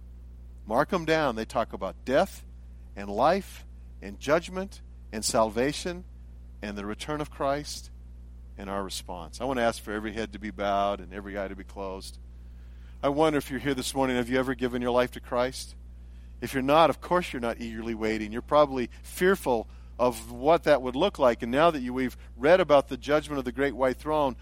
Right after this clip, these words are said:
don't you want to give your life to Christ? He's paid for all your sins. He's waiting for you. The scripture says, "Whoever calls on the name of the Lord will be saved." And you can do that today. And if you don't know how to do that and the service is over, come find me or somebody else that you know that belongs here, and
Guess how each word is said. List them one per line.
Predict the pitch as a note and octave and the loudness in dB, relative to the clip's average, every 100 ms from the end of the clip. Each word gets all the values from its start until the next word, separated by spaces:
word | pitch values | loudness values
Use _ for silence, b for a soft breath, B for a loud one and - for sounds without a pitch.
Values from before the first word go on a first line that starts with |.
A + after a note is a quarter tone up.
| B | B
don't | E3 D#3+ | -8 -4
you | F#3+ | -2
want | E3 | -2
to | |
give | B2+ C3+ C3 | -2 -2 0
your | |
life | A#2+ A#2 - | 2 0 -2
to | |
Christ? | - A#2+ G#2+ A2 - - b b b b b - | -10 -4 -4 -6 -12 -14 b b b b b -10
He's | D3 | -8
paid | - E3+ D#3+ | 2 2 2
for | - C3+ | 2 4
all | C3+ | 4
your | B2+ | 2
sins. | - C3+ B2 A#2 | -4 -4 -4 -4
He's | A#2+ A#2 | -8 -2
waiting | C3 D#3 D3 | 2 4 2
for | B2 B2+ | -2 -6
you. | A#2 A#2 A#2+ B B | -4 -4 -6 B B
The | C3 | -4
scripture | - F3 D#3 | -2 -2 -4
says, | - D#3+ C#3+ - B | 4 4 4 0 B
"Whoever | B D#3 D#3+ D#3+ | B 4 4 2
calls | F3+ D3+ C3+ B2 | 6 6 6 2
on | |
the | A#2+ | -2
name | A#2+ A#2 A#2 | 0 0 -2
of | |
the | A#2 | -2
Lord | A#2 G2+ | -2 -2
will | G2+ | -6
be | G2 | -6
saved." | G2 G#2 G2+ F#2 - - B B | -6 -2 -2 -2 -8 -16 B B
And | B2 | -8
you | |
can | D3 A#2 | -6 -4
do | A#2+ | 0
that | A#2+ A#2+ | 2 0
today. | - A2+ A2+ G2+ F2 - B B | -2 -2 0 0 -4 -14 B B
And | C3 | -4
if | D3+ | 0
you | |
don't | D#3 | 2
know | D#3 D3 | 2 6
how | D3+ | 6
to | C3+ | 4
do | C#3 D3 | 0 4
that | D#3 | 4
and | B2 | 2
the | |
service | A#2 C#3+ C3+ - | -2 -2 -2 -4
is | A#2+ | -4
over, | C3 C#3 D3 - B B | 0 0 -2 -8 B B
come | D#3 D3 | 0 2
find | D#3+ D3+ C#3+ | 2 2 2
me | C#3 D3+ D3+ | 0 0 0
or | A2+ | -2
somebody | - C#3 C#3 C#3 | -2 -2 0 2
else | C#3+ C#3 | 2 0
that | - | -8
you | C#3 | -6
know | C3+ C#3 | -2 -2
that | B2 | -2
belongs | A2+ C3 C3+ - | -2 -4 -4 -6
here, | |
and | C#3+ | -6